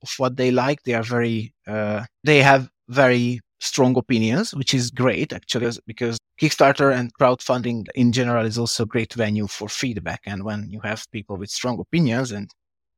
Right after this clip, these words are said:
if you can tolerate those strong opinions, there is actually a lot of great feedback to be had from these campaigns.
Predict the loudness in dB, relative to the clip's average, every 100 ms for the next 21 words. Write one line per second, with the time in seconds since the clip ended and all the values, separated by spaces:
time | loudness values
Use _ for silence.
0 | -10 -10 -6 -6 -6 -8 _ 4 6 6
1 | 4 0 -2 -4 -2 -2 -2 -2 -2 -2
2 | -2 2 2 2 0 0 2 4 4 2
3 | -6 2 2 2 -2 0 0 -4 -6 -6
4 | -2 0 0 0 0 2 2 0 -2 -4
5 | -2 -2 -2